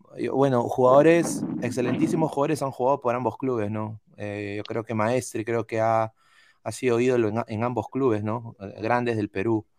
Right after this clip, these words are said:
Eh, pero yo creo de que Lora lo que está buscando es continuidad, mejor ambiente, yo creo que ya no puede soportar a Ric-, a Roberto Mosquera, que es un técnico conflictivo, a mi parecer. Él dice que no lo es, él dice que es un,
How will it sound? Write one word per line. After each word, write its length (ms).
Eh, 920
pero 500
yo 120
creo 180
de 160
que 460
Lora 460
lo 120
que 80
está 160
buscando 440
es 60
continuidad, 920
mejor 420
ambiente, 760
yo 80
creo 160
que 80
ya 80
no 160
puede 200
soportar 480
a 20
Ric-, 240
a 200
Roberto 360
Mosquera, 500
que 240
es 260
un 140
técnico 440
conflictivo, 640
a 40
mi 100
parecer. 520
Él 140
dice 340
que 120
no 140
lo 160
es, 260
él 140
dice 280
que 120
es 120
un, 280